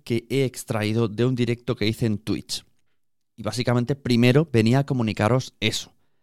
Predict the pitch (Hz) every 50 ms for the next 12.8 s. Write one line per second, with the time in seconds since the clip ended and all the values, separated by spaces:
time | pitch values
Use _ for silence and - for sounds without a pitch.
0 | _ _ - 139 - - 170 180 185 175 170 165 170 165 151 143 135 120 107 110
1 | - 117 117 120 123 120 117 - _ 101 85 64 _ - - _ _ - - -
2 | 104 - 113 113 113 104 101 107 117 135 135 123 107 - 73 73 85 98 110 -
3 | - _ _ - 92 92 95 104 87 - _ _ _ _ _ _ _ _ _ _
4 | _ _ - 107 107 101 - - _ _ - 107 107 - 107 - 123 127 127 120
5 | 113 127 135 143 151 156 165 170 160 - - - - - 139 117 107 107 104 _
6 | 110 76 - - - _ _ _ _ _ _ _ _ - 107 104 101 107 110 95
7 | - _ - 107 110 107 107 113 113 110 110 110 - - 117 123 117 123 135 143
8 | 143 110 - - - - 107 110 110 120 127 127 120 120 139 143 143 165 175 190
9 | 233 _ _ _ _ _ _ _ _ _ _ - 156 143 - 156 147 131 - 143
10 | 131 135 135 151 156 156 156 151 _ _ _ - 107 - - 110 92 - - -
11 | - - - _ 101 101 98 - - 104 101 101 - - - 110 - - 95 -
12 | - 98 101 - _ 175 185 - - - 156 156 156 160 165 -